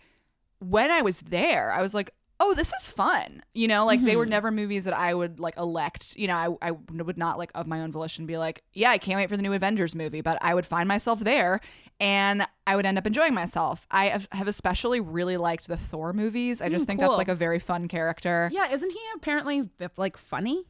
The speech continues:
Speaker 1: Very funny.
Speaker 2: That's so awesome.
Speaker 1: I know, it's really awesome.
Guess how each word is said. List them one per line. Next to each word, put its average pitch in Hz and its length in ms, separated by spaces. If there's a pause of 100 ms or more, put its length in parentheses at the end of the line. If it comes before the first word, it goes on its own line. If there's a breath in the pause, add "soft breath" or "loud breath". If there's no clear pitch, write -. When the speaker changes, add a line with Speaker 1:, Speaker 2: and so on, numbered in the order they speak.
(160)
Speaker 1:
Very 202 340
funny. 143 320
Speaker 2:
That's 311 200
so 359 180
awesome. 233 400
Speaker 1:
I 202 120
know, 262 160
it's 202 140
really 247 220
awesome. 202 380